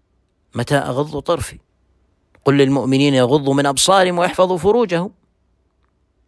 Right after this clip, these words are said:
فعقل هذا الكلام فقال: "متى أغض طرفي حتى لا يعاقبني الله عز وجل؟ متى أحفظ فرجي؟ متى أستحيي من الله عز وجل حق الحياء؟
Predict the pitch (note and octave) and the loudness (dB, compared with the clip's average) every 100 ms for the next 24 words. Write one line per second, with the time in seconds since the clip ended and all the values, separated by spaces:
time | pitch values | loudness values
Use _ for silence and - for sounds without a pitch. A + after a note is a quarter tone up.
0 | _ _ _ _ _ - G#2 A2 G#2+ - | _ _ _ _ _ -8 -4 -2 -4 -10
1 | _ _ _ _ _ _ - A2+ F#3+ - | _ _ _ _ _ _ -2 2 2 0
2 | F3+ D#3+ C3+ D3+ C#3 B2 D3 E3 G2+ - | -2 0 0 0 -2 -2 0 2 -2 -10
3 | _ _ - - D3+ D#3+ G#3 G#3 E3+ D#3 | _ _ -20 -4 0 0 0 -2 -2 -2
4 | D3 B2+ B2 D#3 B2+ - - _ _ _ | -8 -12 -6 -6 -6 -14 -20 _ _ _
5 | _ _ _ C3+ - - C3+ C#3 C#3 A#2+ | _ _ _ -10 -6 0 2 4 2 0
6 | B2+ - B2+ A#2 A#2 A#2 A2+ G2 A2 A2+ | -2 -4 -8 -6 -6 -8 -10 -8 -8 -8
7 | A#2+ - _ _ _ _ _ _ - C#3 | -10 -12 _ _ _ _ _ _ -10 -2
8 | F#3+ G#3 F#3+ G3 - F3+ F3+ F3 A3 E3 | 2 2 2 0 0 0 2 2 2 0
9 | D3+ A2+ _ _ _ _ _ _ _ _ | -6 -8 _ _ _ _ _ _ _ _
10 | _ _ _ _ _ _ _ _ _ _ | _ _ _ _ _ _ _ _ _ _
11 | _ - E3+ G3+ F3+ F3+ - G3+ - F3+ | _ -2 0 2 0 -2 0 0 0 -6
12 | E3 E3+ E3+ D#3+ F3+ D3 D3 C3+ D3+ D#3+ | -4 -2 -2 0 0 0 -4 -4 -4 -4
13 | C#3+ D3 - B2+ D#3 D3 E3+ | -6 -8 -6 -6 -6 -4 -6